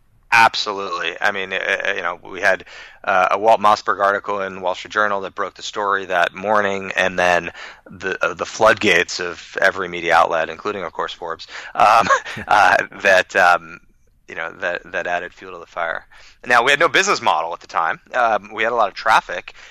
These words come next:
and it wasn't until a couple of years later that we actually hit upon a business model. And that business model was putting real estate agents'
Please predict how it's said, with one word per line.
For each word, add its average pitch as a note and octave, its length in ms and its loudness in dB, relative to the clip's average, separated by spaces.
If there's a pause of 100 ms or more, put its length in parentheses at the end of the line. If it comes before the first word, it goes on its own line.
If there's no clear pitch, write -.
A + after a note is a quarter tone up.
(120)
and G#2 180 -2
it G#2 60 -6
wasn't C3 280 0
until A2+ 600 0
a A2+ 80 -2
couple C3 300 0
of A#2+ 60 -2
years G#2+ 300 -4
later A2+ 520 0 (280)
that G#2 120 0
we G#2+ 120 2
actually G2+ 640 0
hit A2 160 -2
upon G2 240 0
a F2+ 40 -6
business G#2 380 -6
model. - 380 -8 (120)
And F#2 440 -2 (340)
that G#2 240 2
business A#2+ 340 -2
model G2 640 0
was F#2+ 580 -4 (400)
putting A2+ 520 2 (520)
real A#2 260 0
estate A2+ 220 -2
agents' G2 520 -6